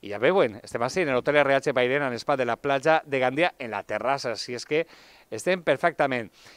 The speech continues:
I jo crec que, que, eh, el tema d'avui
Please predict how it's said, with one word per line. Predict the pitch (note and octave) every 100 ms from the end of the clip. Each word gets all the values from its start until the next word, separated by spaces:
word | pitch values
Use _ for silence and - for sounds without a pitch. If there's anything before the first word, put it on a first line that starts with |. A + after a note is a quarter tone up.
| - - -
I | C3
jo | G#3 G#3
crec | A3+ A#3+
que, | - F#3+ E3 D#3 -
que, | F3+ G3+ - _
eh, | D#3 D#3+
el | D3+
tema | G#3 B3
d'avui | F#3+ F3 D#3